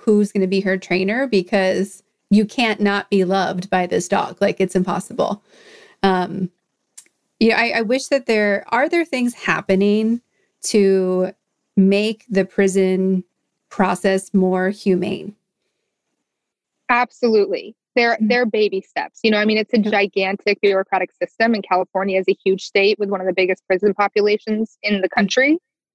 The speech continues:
Speaker 2: So yes, and it's, it's gonna be slow. For, I, the first or most common thing that's going on in California is the, the movement for youth offenders to really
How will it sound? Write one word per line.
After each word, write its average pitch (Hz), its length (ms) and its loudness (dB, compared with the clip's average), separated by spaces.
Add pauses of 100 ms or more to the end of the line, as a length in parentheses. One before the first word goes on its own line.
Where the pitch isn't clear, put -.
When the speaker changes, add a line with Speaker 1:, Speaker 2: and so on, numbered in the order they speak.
(340)
Speaker 2:
So 202 760 0
yes, 202 340 0 (260)
and 202 500 -2
it's, 196 200 -4 (100)
it's 202 180 -2
gonna 196 180 0
be 190 120 2
slow. 190 440 0 (440)
For, - 80 4
I, 226 120 2
the 214 120 -2
first 262 420 -2
or 220 120 2
most 208 240 -2
common 208 340 -2
thing 220 140 -2
that's 208 160 -6
going 220 200 0
on 220 100 0
in 220 80 -4
California 240 720 0
is 202 300 -2
the, 190 360 0
the 202 80 0
movement 190 400 -2
for 202 120 0
youth 214 220 0
offenders 180 420 -4
to 214 100 0
really 208 240 2